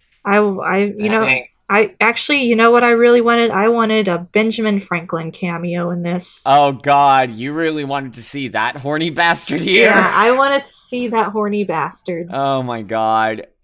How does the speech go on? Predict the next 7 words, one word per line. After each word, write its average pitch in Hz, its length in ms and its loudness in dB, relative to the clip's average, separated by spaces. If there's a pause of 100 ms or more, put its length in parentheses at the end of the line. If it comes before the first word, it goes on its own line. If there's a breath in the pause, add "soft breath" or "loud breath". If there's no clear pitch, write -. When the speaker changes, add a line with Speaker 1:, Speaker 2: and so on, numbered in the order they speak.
(140)
Speaker 2:
Uh, 120 460 2 (400)
y'all, 120 760 0 (240)
if 131 240 -6
you 175 140 -4
wanna 170 320 -4
be, 139 300 -6
uh, 113 300 0